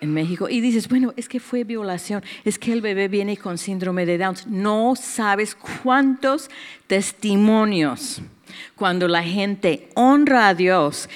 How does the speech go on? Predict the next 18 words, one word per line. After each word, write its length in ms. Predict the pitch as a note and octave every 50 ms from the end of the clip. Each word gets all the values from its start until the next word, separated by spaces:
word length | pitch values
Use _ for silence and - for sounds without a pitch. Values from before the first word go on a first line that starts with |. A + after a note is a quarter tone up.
| - - -
y 180 | G3+ F#3+ F#3+
dice, 460 | F#3 G#3 G#3+ G#3 - - G#3+ F#3+ F#3+ F#3 - - -
"No 360 | - F3 E3+ F#3+ G3+ G3 G3+ G#3
lo 160 | G#3 G#3 G3
voy 220 | F#3 G3 G3 G3
a 100 | G3 G3
abortar", 520 | G3 F#3+ G3 G3 F#3 F#3+ - G3+ A3+ A3+ F#3 - - - - - - - _ _ _ _ _ _
aunque, 560 | - D3 D3+ D3+ D3+ D3 - D#3+ C#3+ D3 D3 - - - _ _ _ _ _ _ - _ _
¿y, 220 | - G3+ - -
y 40 | A#3 F#3
cuántos 500 | - - A3 G#3+ A3+ A3+ - G3+ F#3+ F3+
dan 200 | G3+ G#3 A3+ -
su 120 | - A3
testimonio? 640 | - G#3+ G3+ F#3+ - A3 G#3 G#3+ A#3 A#3 G3+ E3
"Sí, 220 | - - - B3 A3
yo 140 | G3+ G#3+ G#3
fui 320 | - - A3 A3 A3 A3+ - - - - - _ _ _ _ _ -
hijo, 500 | G3 G3 F#3+ - - F3 D3 C#3 B2+